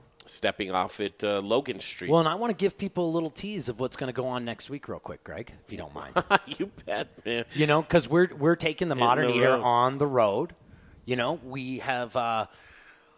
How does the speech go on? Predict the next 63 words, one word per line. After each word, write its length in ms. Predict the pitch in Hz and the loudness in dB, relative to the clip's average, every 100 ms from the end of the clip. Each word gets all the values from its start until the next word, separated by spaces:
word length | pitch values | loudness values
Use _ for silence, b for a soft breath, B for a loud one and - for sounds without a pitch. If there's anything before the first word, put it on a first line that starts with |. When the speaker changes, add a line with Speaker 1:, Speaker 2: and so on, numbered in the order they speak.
| b _ _ - | b _ _ -10
Speaker 1:
We 80 | 135 | 0
Speaker 2:
We 80 | 202 | 4
Speaker 1:
need 180 | 214 214 | 4 4
to 60 | |
go 160 | 190 190 | 4 4
see. 320 | - 151 98 - | 4 -2 -2 -6
Speaker 2:
Yeah. 200 | 123 110 - - | 0 0 0 -8
Speaker 1:
We 80 | 147 | -2
Speaker 2:
We, 80 | 170 | 0
Speaker 1:
need 60 | 170 | 2
to 60 | |
go 120 | 170 | 2
Speaker 2:
we 40 | 160 | 2
Speaker 1:
see 180 | 151 180 | 4 4
Speaker 2:
need 140 | 190 | 6
Speaker 1:
for 60 | 196 | 6
Speaker 2:
to 60 | |
Speaker 1:
ourselves. 280 | 180 - 190 | 6 4 2
Speaker 2:
see 40 | |
what's 300 | 180 151 180 | 4 4 4
going 160 | - 196 | 6 10
on 280 | 160 175 170 | 10 10 8
in 100 | 151 | 8
Speaker 1:
Southwest 20 | |
Speaker 2:
other 140 | 165 165 | 6 8
Speaker 1:
Florida. 220 | 123 104 | 8 8
Speaker 2:
places. 360 | 85 - 90 113 | 4 0 -2 2
Speaker 1:
And 120 | 147 | 4
I 80 | 208 | 6
love 340 | 127 143 120 | 8 8 6
the, 180 | 107 95 - - | 2 2 -2 -2
uh, 140 | 107 | -2
the 200 | 82 95 | -2 -2
agriculture 680 | 101 123 123 - 117 - 101 | 0 0 -4 -6 -6 -2 0
and 200 | 117 135 | 0 0
the 60 | |
culinary 540 | - 101 90 85 80 82 | -2 -4 -4 -6 -8 -10
in 80 | |
Southwest 520 | 82 85 80 - 85 - | -10 -8 -8 -6 -8 -8
Florida. 460 | - 85 85 90 B B - | -6 -4 -2 -4 B B -6
I 100 | 156 | -4
actually 240 | - 147 | 0 0
invited 440 | 120 113 120 113 95 | 0 0 -2 -2 -6
you 120 | 95 | -14
to 240 | - 98 | -8 -6
a, 200 | 90 69 | -4 -4
a 40 | 87 | -8
group 460 | - 113 120 117 | -8 -6 -6 -6
there. 220 | - 85 82 | -4 -4 -4
Did 180 | 85 | -8
you 80 | 90 | -10
see 180 | - 110 | -6 -4
it, 80 | 113 | -4
a 40 | |
Facebook 420 | - 104 - 107 | -4 -6 -6 -12
group, 300 | - 107 107 b b b | -8 -8 -8 b b b
Where 200 | 104 110 | 0 0
to 80 | 104 | 0
Eat 280 | 90 110 95 | -6 -10 -12
in 60 | 98 | -14
two 200 | - 104 | -12 -10
three 240 | 107 104 | -8 -4
nine? 240 | 101 104 | -4 -4